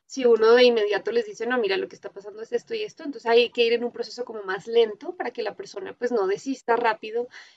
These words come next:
y, y porque uno tiene muchas resistencias y un-, muchos mecanismos de protegerse a uno mismo. Entonces yo no puedo entrar a, a todas las personas decirles,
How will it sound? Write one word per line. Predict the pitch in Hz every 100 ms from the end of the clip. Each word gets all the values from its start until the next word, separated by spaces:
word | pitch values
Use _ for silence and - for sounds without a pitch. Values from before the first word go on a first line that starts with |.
| _
y, | 247 240 -
y | 233 220 214 _
porque | 226 - 214
uno | 208 226
tiene | 247 247
muchas | 262 285 285
resistencias | 269 - 196 190 226
y | 247
un-, | 247 247
muchos | 226 208 214
mecanismos | 240 269 226 190 208
de | -
protegerse | - 233 196 - 202 226
a | 220
uno | 233
mismo. | 294 311 - - _ _ _
Entonces | _ 208
yo | 220
no | 233
puedo | - 247 254
entrar | 247 - 214 302 403
a, | -
a | -
todas | 415 -
las | 220
personas | - 233 208 202 196
decirles, | 233 - 202 190 196 -